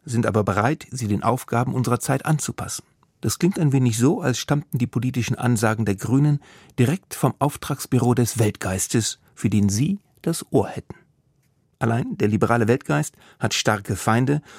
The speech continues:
darunter den nächsten U-S-Präsidenten. Donald Trump ist kein Irrtum der Geschichte, er ist sogar die logische Konsequenz. Denn auf die schöpferische Zerstörung der Gegenwart können sich mehr Menschen einigen, als man glaubt, heißt es in der Süddeutschen Zeitung.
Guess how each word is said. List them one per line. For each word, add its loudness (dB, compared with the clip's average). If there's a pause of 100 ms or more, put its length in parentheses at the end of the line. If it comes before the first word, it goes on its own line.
(120)
darunter 2
den 0
nächsten -2
U-S-Präsidenten. -6 (460)
Donald 4
Trump 0 (260)
ist 0
kein 4
Irrtum 0
der 0
Geschichte, -4
er 2
ist -2
sogar 4
die 0
logische 4
Konsequenz. 0 (280)
Denn 2
auf 2
die 2
schöpferische -2
Zerstörung 0 (100)
der 2
Gegenwart 4 (340)
können 4
sich -2
mehr 4
Menschen 0
einigen, 0
als -2
man 2
glaubt, -4 (300)
heißt -4
es -4
in -2
der 2
Süddeutschen -2
Zeitung. -6